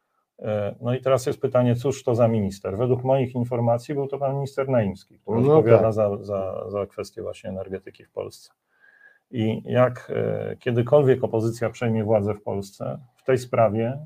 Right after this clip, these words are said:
Speaker 1: musimy zrobić komisję śledczą i musimy ustalić przyczyny, dla których pan minister Naimski podjął taką właśnie decyzję. Bo to jest niewytłumaczalne. To jest, wiesz co, to jest tak samo niewytłumaczalne, jak to, dlaczego, y, Macierewicz kazał przetłumaczyć,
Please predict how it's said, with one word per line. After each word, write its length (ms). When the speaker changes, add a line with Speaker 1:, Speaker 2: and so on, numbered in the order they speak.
Speaker 1:
musimy 400
zrobić 440
komisję 380
śledczą 480
i 80
musimy 320
ustalić 580
przyczyny, 500
dla 140
których 320
pan 180
minister 400
Naimski 520
podjął 300
taką 260
właśnie 300
decyzję. 420
Bo 100
to 100
jest 160
niewytłumaczalne. 800
To 80
jest, 140
wiesz 200
co, 120
to 100
jest 140
tak 160
samo 260
niewytłumaczalne, 1000
jak 220
to, 140
dlaczego, 640
y, 20
Macierewicz 800
kazał 340
przetłumaczyć, 920